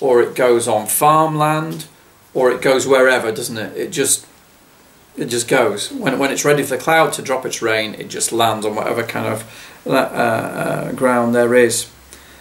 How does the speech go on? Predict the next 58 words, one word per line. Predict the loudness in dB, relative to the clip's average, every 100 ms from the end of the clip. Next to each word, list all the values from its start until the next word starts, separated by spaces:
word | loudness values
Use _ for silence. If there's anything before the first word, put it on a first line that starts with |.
| -20 -20 -20 -2
Uh, | 2 4 4 4 2
"He | 2 2 4
that | 4 2 2
observeth | 0 0 2 2 2 0 2
the | 2
wind," | 4 4 2 -2
verse | 2 2 4
four, | 4 6 6 4 0 -8 -20 -20 _ -10
"shall | -2 2 4
not | 4 2 2
sow, | 2 4 2 0 -8 _ _ _ _ _ -4
and | -2 2
he | 0 2
that | 0
regardeth | 2 2 4 2 2 0 -2 -2
the | -4
clouds | -2 0 2 2 2 0 -2 -8 -8 _ _ _ _ _ _
shall | -4 0 2 2
not | 2 4
reap." | 2 2 0
So | 0
if | 0
you're | 2
there | 4 4 6
looking | 4 2 -4 -2
and, | -2 -4 -6
"Oh, | -4 -4 -2 -4
well, | -4 -6 -6
you |
know, | -10 -10 -10
the | -8
clouds | -6 -6 -6
don't | -8 -8 -8
look | -10
quite | -6 -4 -2 -2
right, | -2 -2 -2
it's | -4
not | -2
really | -2 0
the | 2
right | 2 0
kind | -2 -2 -2
of |
day, | -2 -2
I |
don't | -4 -4
think | -6
it's | -6 -6 -8 -6
very, | 0 2 0
gonna | -2 -2
be | 0
a | 2
very | 4
good | 2 2
day | 2 2
for | 0
sowing | 2 4 4 2 -2
today, | -4 -2 -2 -4